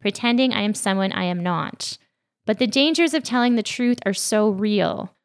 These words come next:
What is your advice for surviving this horrible situation? Please let me know what you think. Love,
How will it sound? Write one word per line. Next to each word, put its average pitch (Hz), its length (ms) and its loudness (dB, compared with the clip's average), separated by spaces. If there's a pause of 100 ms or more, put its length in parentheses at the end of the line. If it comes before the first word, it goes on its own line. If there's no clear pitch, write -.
(220)
What 233 200 2
is 330 160 2
your 339 120 4
advice 254 400 2
for 247 100 -2
surviving 220 540 0
this 214 160 -2
horrible 214 500 2
situation? - 960 -4 (440)
Please 254 360 2
let 277 120 2
me 285 100 2
know 226 120 2
what 220 120 0
you 202 120 -2
think. 160 540 -4 (520)
Love, 196 640 0